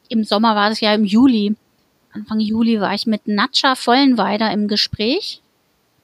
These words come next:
Und das war irgendwie ganz vorteilhaft, da musste ich nicht dolmetschen, weil Natscha ist, ähm, lange Zeit in Hamburg gewesen. Da hat sie studiert, auch unter anderem in der Hochschule für visuelle Kommunikation in Hamburg bei der Anke Feuchtenberger.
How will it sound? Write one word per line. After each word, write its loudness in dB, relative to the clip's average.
Und 0
das -6
war 4
irgendwie -2
ganz -8
vorteilhaft, 0
da 0
musste -2
ich -6
nicht -2
dolmetschen, 0
weil 2
Natscha -2
ist, -6
ähm, -2
lange -2
Zeit -4
in -4
Hamburg 2
gewesen. -4
Da -4
hat -8
sie -4
studiert, -4
auch -4
unter -6
anderem -4
in -4
der -2
Hochschule -2
für 0
visuelle -6
Kommunikation -2
in -8
Hamburg -2
bei -6
der -4
Anke -8
Feuchtenberger. -2